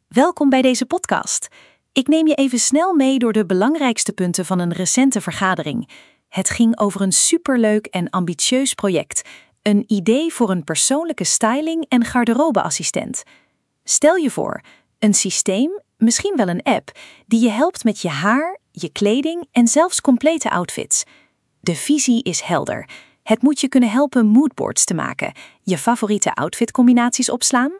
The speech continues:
compleet met vijf foto's per look, inclusief schoenen.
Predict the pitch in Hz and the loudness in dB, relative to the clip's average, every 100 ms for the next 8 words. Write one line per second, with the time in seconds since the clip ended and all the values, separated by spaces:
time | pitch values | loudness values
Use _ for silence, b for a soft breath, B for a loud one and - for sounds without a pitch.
0 | _ _ 190 - 285 349 - 175 - 254 | _ _ -4 0 0 2 -2 -4 -2 -2
1 | 262 - 185 160 147 - 151 185 262 - | -2 -2 -2 -2 -6 -4 -2 0 -2 -8
2 | _ _ 311 359 277 190 - 175 - - | _ _ 0 2 0 0 -4 -4 -6 -8